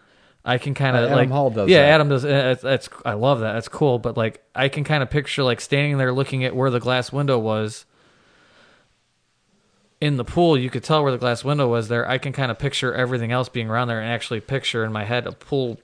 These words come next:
Speaker 1: being there while I'm standing there. And, like, I don't know. And I, I kinda like doing that, just putting myself, that's why I like seeing old pictures, and then I can put myself in that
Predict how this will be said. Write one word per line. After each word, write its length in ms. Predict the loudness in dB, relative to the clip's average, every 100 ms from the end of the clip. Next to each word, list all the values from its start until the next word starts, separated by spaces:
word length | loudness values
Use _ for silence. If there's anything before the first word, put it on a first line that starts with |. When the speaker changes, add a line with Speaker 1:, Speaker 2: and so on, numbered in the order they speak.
| -4
Speaker 1:
being 300 | -2 0 -2
there 200 | -2 -2
while 220 | -2 -2
I'm 100 | -6
standing 420 | -4 -4 -2 -4
there. 220 | -4 -6
And, 200 | -6 -8
like, 220 | -6 -6 -10 _ _ _ _ _ _ _ _
I 80 | -6
don't 100 | -4
know. 220 | -4 -6
And 100 | -4
I, 140 | -4 -4
I 100 | -6
kinda 260 | -2 -2 0
like 180 | -2
doing 240 | 0 0 0
that, 160 | -4
just 160 | -8 -6
putting 160 | -4 -2
myself, 460 | -4 -2 -2 -2 -14 _ -20 -18 -10
that's 160 | 0
why 100 | 2
I 20 | 4
like 260 | 4 0
seeing 320 | -4 0 0
old 260 | 0 -2 -2
pictures, 440 | -6 -4 -6 -6
and 100 | -4
then 80 | -2
I 60 | -2
can 120 | -2
put 140 | -4 -4
myself 360 | -4 -4 -4 -8 _ -6
in 120 | -2 0
that 260 | -2 -6